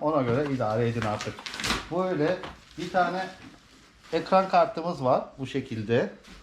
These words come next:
Sonra Prime Z yedi yüz doksan A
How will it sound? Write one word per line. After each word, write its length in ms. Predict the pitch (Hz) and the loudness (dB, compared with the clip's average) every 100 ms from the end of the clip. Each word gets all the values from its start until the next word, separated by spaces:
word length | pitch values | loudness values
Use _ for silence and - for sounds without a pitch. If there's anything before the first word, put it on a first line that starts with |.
| _ - - - - - 311 - - - - - - - - _ - - - _ _ - - | _ -20 -20 -20 -20 -14 -12 -12 -18 -20 -20 -12 -10 -12 -20 _ -20 -20 -20 _ _ -20 -10
Sonra 440 | 165 196 190 196 202 - _ _ - - _ _ - - - - _ _ _ _ _ _ _ _ - - - | -4 0 0 -2 -4 -12 _ _ -20 -20 _ _ -10 -10 -10 -16 _ _ _ _ _ _ _ _ -20 -20 -14
Prime 400 | - 147 185 190 185 - | 0 4 6 4 0 -8
Z 120 | 127 151 185 185 - 147 | -2 2 4 2 0 0
yedi 260 | 143 160 | 0 2
yüz 200 | 190 160 | 2 4
doksan 460 | 165 165 - 175 170 | 2 2 4 2 4
A 280 | 151 160 165 | 2 4 4